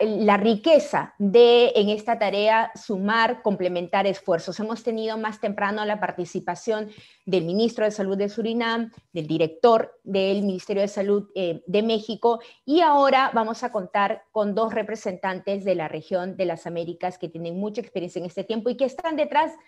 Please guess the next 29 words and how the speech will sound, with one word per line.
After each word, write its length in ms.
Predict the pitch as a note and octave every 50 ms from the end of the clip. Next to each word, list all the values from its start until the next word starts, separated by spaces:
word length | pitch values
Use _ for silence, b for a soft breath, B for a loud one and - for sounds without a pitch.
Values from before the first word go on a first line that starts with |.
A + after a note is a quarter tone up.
| b b b b
de 140 | - A#3 A3+
muchos 400 | A#3 B3 B3 B3 - C4 B3+ B3+
de 100 | B3 A3+
los... 380 | A3 G#3+ A3 A#3+ B3 B3 - b b b b
Eh, 640 | - F3+ F#3 F3 F3 E3+ E3+ E3 E3 D#3+ - - - _ -
éxitos 720 | B3 D4 - - - G#3+ - - A#2 A2 - - _ _ _
que 100 | - G#3
ya 220 | F#3+ F3+ F3+ F#3 - G3
nos 180 | F#3 F3 -
ha 80 | F#3 F3+
mencionado 580 | F3+ F#3 F#3+ - G3 F3 E3+ E3+ E3+ E3+ E3+ F3
la 120 | F3+ E3+ D#3+
doctora 540 | D3+ D3+ - F3 D#3+ D#3+ D#3+ E3 E3 - _ _ _ _ _
Henning 400 | F#3 E3+ D#3+ D#3+ D#3 D#3 D#3+ -
antes. 540 | - D3+ C3+ B2 - - - C3 - - b b b b b
Entonces, 380 | _ - G#3+ G3+ G#3+ G#3 G#3 -
con 220 | - C#4 D4+ F4
eso, 360 | F#4 E4+ E4+ - E4+ G#4 G#4+ - _ _ _ -
me 140 | G#3+ G3
gustaría 560 | F#3+ F#3+ F#3 - - G#3 G3 A3 G#3+ A3 A3 G#3+
invitar 560 | A3+ A3 G3 F#3+ G3 - A3+ G#3 G3 G3+ - -
tanto 460 | G3+ G3 G3+ G3+ A3 A3+ A#3 A#3+ - -
a 140 | G3 F3 F3
Oscar 380 | G3+ G3+ G3+ - - A#3+ B3+
Cabrera 680 | B3+ D#4+ D#4 D#4 D4 C4+ A#3+ A#3 A#3+ C#4 C#4+ - - _
como 260 | _ - G#3+ A3 G#3 G3+
a 60 | G3+
Beatriz 380 | G3 E3+ E3 F#3+ F#3+ G3+ G#3
Champán. 640 | - C#4+ D4 D4 C#4 C#4+ A#3 F#3 D#3+ F3 A#3 A#3+ -